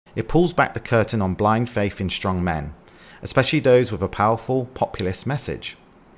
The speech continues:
One of the central individuals in the film is Miss Tamara, a staunchly pro-Chavez supporter, who has a shrine dedicated to the former leader. She is unflinching in her support for the former leader and his chosen successor, Maduro.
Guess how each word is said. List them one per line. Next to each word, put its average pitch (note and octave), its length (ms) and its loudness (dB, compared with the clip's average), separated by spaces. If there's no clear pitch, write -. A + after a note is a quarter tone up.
One G#2+ 160 4
of F#2 80 -2
the - 40 -8
central G2 360 0
individuals F#2 500 -4
in G2+ 80 0
the F2+ 60 -2
film A#2 260 0
is G#2+ 160 -2
Miss G2+ 160 -2
Tamara, A#2+ 540 0
a A2+ 80 -8
staunchly C3+ 420 0
pro-Chavez A#2 640 -2
supporter, G#2+ 640 -4
who G#2 100 0
has G2 180 4
a F2+ 60 -2
shrine A#2+ 400 2
dedicated A2 520 -2
to A2+ 60 -2
the G#2 60 -2
former A2+ 320 0
leader. A#2+ 420 -2
She - 160 0
is D#3 100 6
unflinching D#3+ 720 0
in A#2+ 180 -2
her A2+ 120 0
support B2+ 460 -2
for - 80 -8
the A2 60 4
former C#3+ 320 0
leader G#2+ 400 0
and G2+ 140 -2
his F2+ 100 -2
chosen C3 340 0
successor, G2+ 600 -4
Maduro. F#2+ 520 -4